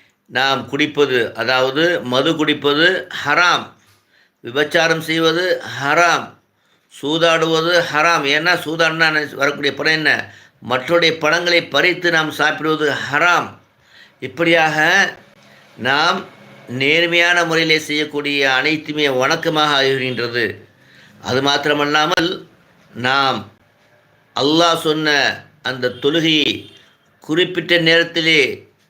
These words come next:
தொழுகும் பொழுது மட்டும்தான் நாம் செய்யக்கூடிய இத்தனை வணக்கத்திற்கு நன்மை கிடைக்கிறது. புரிந்து கொள்ளுங்கள்.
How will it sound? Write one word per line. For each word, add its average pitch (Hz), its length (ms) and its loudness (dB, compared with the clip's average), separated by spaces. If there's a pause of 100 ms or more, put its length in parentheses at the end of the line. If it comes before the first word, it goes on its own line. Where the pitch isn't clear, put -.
(240)
தொழுகும் 170 400 0
பொழுது 165 300 2
மட்டும்தான் 147 920 0 (280)
நாம் 147 300 -2
செய்யக்கூடிய 160 720 0 (380)
இத்தனை 151 760 -2
வணக்கத்திற்கு 156 640 -2
நன்மை 147 220 0
கிடைக்கிறது. 131 500 -2 (260)
புரிந்து 143 240 -4
கொள்ளுங்கள். 123 420 -2